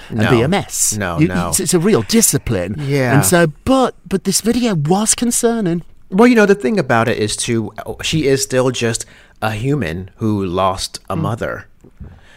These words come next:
Speaker 2: You know what I mean?
Speaker 1: Mm.
Speaker 2: So it's not as if she, ev-, it, like, like, she's allowed to have a, a bad night regardless. I mean, she's still going through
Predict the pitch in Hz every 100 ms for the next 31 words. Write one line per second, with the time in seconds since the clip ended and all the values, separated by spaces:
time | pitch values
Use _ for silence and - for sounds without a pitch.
0 | - 110 107 104 107 107 104 110 156 143
1 | _ _ - 151 139 131 135 - 147 151
2 | 131 123 123 - 123 117 113 117 147 -
3 | _ 135 160 135 139 139 135 165 160 135
4 | 131 135 131 107 110 110 95 - 98 92
5 | 82 92 87 85 117 107 113 113 95 110
6 | 104 - 120 - 147 127 113 104 95 98
7 | 92